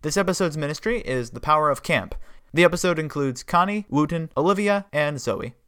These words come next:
According to the latest official podcast, there are a couple tidbits about Odyssey news. The first is that the Push the Red Button live show from two thousand twelve will be in the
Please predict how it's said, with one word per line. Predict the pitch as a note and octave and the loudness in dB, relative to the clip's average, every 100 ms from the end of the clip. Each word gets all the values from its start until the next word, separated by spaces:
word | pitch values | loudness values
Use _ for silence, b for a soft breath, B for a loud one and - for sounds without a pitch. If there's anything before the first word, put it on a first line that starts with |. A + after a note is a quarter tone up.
| _ _ | _ _
According | - E3+ G#3 G3+ | 0 4 4 4
to | F3+ | 2
the | D#3 | 2
latest | C#3+ F3 G3+ - | 4 2 2 -2
official | E3+ F#3+ A#3+ | -4 0 0
podcast, | A#3 B2+ A#2+ - B2+ G#3 - - | 4 6 6 2 0 0 -4 -4
there | F3+ | 0
are | E3+ E3 | 2 0
a | |
couple | - A#3 A#3 G#3 F#3 - | 2 2 4 0 0 0
tidbits | E3 A#2 A2+ - | 0 2 -2 0
about | A#2 A#2 | 0 2
Odyssey | A#2+ B2 - A#2+ | 4 4 2 -4
news. | G#2+ A#2 F#3+ - - | -2 -4 -6 -12 -4
The | D#3+ | 0
first | A#3 A#3 - | 4 4 2
is | D#3 C3 | 0 2
that | C3 C#3 - | 2 2 -2
the | C3 | 0
Push | F3+ G3+ - | 4 4 2
the | - E3 | 0 4
Red | D#3 D#3+ | 4 4
Button | C#3 C3 D#3 A#2+ | 0 0 -4 2
live | C3+ D3+ | 4 4
show | D3 B2 G#2+ E3+ | 2 2 2 0
from | - C3 B2 | -2 -2 0
two | D3+ | 0
thousand | C#3+ B2 B2 | 2 2 -2
twelve | F3+ F#3+ D3 C#3+ - b | 2 4 4 2 -4 b
will | E3 A3 | 6 6
be | G3 F3+ E3+ | 6 4 4
in | C#3 | 2
the | C#3 | 2